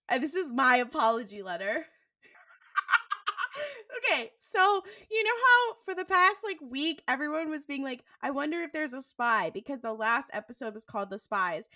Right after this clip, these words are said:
and there was a lot of stuff about the armor, and I was like, "Leave her alone. Leave that white woman alone." Um, I have to have solidarity with my people, white women. Um, <laughs> and here's the thing. I didn't believe that the spies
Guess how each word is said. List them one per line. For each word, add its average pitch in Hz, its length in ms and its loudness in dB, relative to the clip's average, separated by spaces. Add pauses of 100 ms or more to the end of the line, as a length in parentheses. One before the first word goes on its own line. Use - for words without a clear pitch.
(160)
and 277 120 -2
there 311 80 0
was 403 100 -4 (100)
a 349 40 -2
lot 285 260 4
of 370 120 -6
stuff - 200 -4
about 254 220 -4
the - 120 -10
armor, 214 320 -2
and 240 120 -6
I 320 60 0
was 381 100 -4
like, 330 200 -6
"Leave 359 260 -2
her 415 180 -2
alone. 226 500 0 (420)
Leave 440 80 0 (120)
that 320 220 2
white 277 200 -2
woman 254 300 0
alone." 214 480 0 (460)
Um, 262 480 4
I - 120 8
have 349 200 2
to 381 80 -4
have 339 140 -2
solidarity 247 640 -4
with 214 200 -8
my 214 220 0
people, 202 460 -12
white 202 240 0
women. 151 480 -10
Um, 254 280 6
<laughs> - 0 -
and 359 80 0 (1300)
here's 480 640 0
the 480 160 -2
thing. 233 320 0 (920)
I 233 240 8
didn't 359 240 -2
believe 277 300 -6
that 247 160 -2
the 277 60 -4
spies 220 600 2